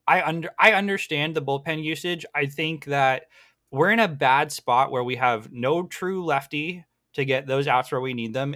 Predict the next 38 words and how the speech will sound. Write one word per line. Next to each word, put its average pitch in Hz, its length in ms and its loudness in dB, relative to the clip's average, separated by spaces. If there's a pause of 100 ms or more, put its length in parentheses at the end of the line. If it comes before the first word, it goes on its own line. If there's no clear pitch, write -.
And 120 200 -4
we 123 140 -6
really 185 420 0
only 156 520 -4
in 120 100 -8
these 127 200 -6
four 123 240 -2
games 131 340 -6
have 147 160 -2
had 143 400 -2
three 175 800 -6 (140)
relief 160 340 -4
pitchers 127 420 -8
who 135 120 -8
Scott 127 280 0
has 120 120 -6
trusted 131 420 -6
at 120 80 -4
all. 120 340 2
Everybody 127 420 -4
else 120 240 -2
has 107 440 -4 (600)
either 175 320 4
gone 151 500 4
unused 147 540 -2
or 135 140 -4
been 127 160 -4
used 123 300 -6 (100)
only 139 320 -2
in 135 100 -2
a 123 40 -10
situation 120 520 -8
where 107 100 -6
the 107 80 -6
Mariners 107 320 -8
were 104 120 -6
behind. 101 420 -6 (360)
So 135 560 0